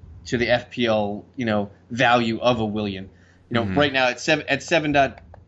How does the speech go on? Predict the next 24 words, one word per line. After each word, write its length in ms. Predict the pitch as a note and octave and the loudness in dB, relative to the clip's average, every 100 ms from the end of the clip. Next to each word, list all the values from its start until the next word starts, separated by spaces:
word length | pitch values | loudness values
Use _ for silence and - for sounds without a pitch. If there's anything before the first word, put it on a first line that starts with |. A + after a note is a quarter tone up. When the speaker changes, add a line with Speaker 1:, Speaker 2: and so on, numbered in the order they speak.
| _ | _
Speaker 1:
what 140 | C#3 C3+ | -12 -8
is 60 | |
he, 100 | D3 | -8
seven 300 | C#3 C#3 C#3 | -2 0 2
dot 180 | C#3 B2+ | 2 0
five? 380 | - C3 C3 C#3 - _ _ _ _ _ _ _ _ | 2 0 2 -2 -10 _ _ _ _ _ _ _ _
I 40 | D#3 | -2
mean, 240 | D#3+ C#3 - - - - | -2 -2 -12 -20 -20 -16
there, 160 | - D#3+ - | -8 -8 -2
that's, 300 | E3+ F#3 - _ | -2 -2 -10 _
that's 340 | F#3+ F#3+ - - _ | 0 0 -4 -14 _
kind 380 | - F#3 G3 A3 | -6 2 2 2
of 100 | F#3+ | 2
a 80 | D3+ | 0
mid-budget 720 | D3+ D#3 C#3+ D3+ D3 C#3+ C3+ | 0 0 0 2 2 0 -4
midfielder 500 | C3+ C#3+ - F3+ F#3 | -6 -4 -2 0 0
right 180 | F3+ F3 | 0 -2
now. 260 | F3+ G3 G3+ - - - - | -2 -2 -4 -14 -20 -20 -2
I 100 | C3+ | 2
mean, 140 | D3 | 2
comparatively, 960 | C#3+ D#3+ D#3 D#3 E3 D#3+ E3+ D#3+ C#3+ A2 - - - - _ | 2 -2 2 0 0 -4 -2 -2 -4 -10 -20 -20 -20 -20 _
by 480 | C3+ C3 B2+ B2+ A#2 | 2 2 2 -2 -4
what 460 | A#2+ B2 C#3+ C3+ - _ | -8 0 0 0 -12 _
other, 480 | C3+ C#3 C3+ B2 | 0 2 2 0